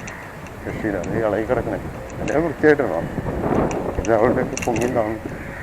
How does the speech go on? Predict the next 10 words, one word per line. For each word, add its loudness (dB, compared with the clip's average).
ഇളകിയും -2
പൊങ്ങിയും -6
കിടക്കണം. -8
അവിടെയൊക്കെ -4
നല്ല -4
രസമുള്ള -6
രീതിയിൽ. -8
ഇതൊക്കെ -10
ശരിക്കും 2
പഴയ 4